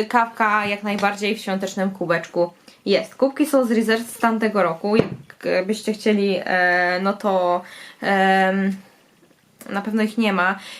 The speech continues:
Widziałam w ogóle, że w Reserved, e, niestety chyba likwidują dział Home, bo, bo z tych rzeczy Home jest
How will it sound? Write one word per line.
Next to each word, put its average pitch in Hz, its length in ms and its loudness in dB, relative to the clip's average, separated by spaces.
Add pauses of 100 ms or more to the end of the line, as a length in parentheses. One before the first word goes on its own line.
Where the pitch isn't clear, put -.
(100)
Widziałam 294 420 0
w - 20 4
ogóle, 254 300 4
że 240 160 2
w 208 60 -2
Reserved, 233 600 0
e, 208 500 2
niestety 220 560 0
chyba 262 300 2
likwidują 247 520 2
dział 220 200 2
Home, 233 320 2
bo, 202 220 0 (300)
bo 220 60 -2
z 233 60 -2
tych 240 140 2
rzeczy 247 240 -2
Home 233 460 2
jest 226 320 -4